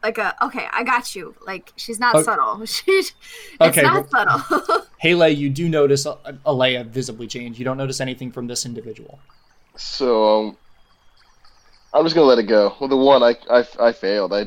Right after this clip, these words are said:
Speaker 3: I don't know this. I don't know this
Speaker 2: Okay.
Speaker 3: thing.
Speaker 2: Um, so roll your healing word if you'd like to help them out.
Speaker 1: I do. A four.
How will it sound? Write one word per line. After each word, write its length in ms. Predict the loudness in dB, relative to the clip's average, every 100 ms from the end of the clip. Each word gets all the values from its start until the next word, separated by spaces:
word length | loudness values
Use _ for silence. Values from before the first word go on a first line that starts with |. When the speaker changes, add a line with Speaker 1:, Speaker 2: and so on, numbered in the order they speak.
| -4
Speaker 3:
I 100 | -4
don't 180 | -4 -6
know 140 | -8
this. 380 | -8 -10 -14 -20 -20 -20 _ _ _ _ -20 -20 -16 -10
I 60 | -8
don't 100 | -4
know 100 | -2
this 80 | 0
Speaker 2:
Okay. 160 | -2
Speaker 3:
thing. 100 | -4 -18 -20 -20 _ _ 0
Speaker 2:
Um, 320 | 2 2 0
so 180 | -4 -4
roll 220 | -2 -4
your 160 | -4 -6
healing 380 | -6 -6 -6 -8
word 220 | -10 -12
if 140 | -12
you'd 140 | -12 -10
like 180 | -10
to 60 | -10
help 180 | -12 -10
them 140 | -10
out. 180 | -10 -14 -20 _ _ _ _ _ _
Speaker 1:
I 80 | -20 -18 -12
do. 480 | -8 -8 -10 -18 -20 _ -20 -20 _ _ _ _ _ _ -20 -20 -18
A 60 | -16
four. 840 | -16 -8 -2 0 2 0 -2 -14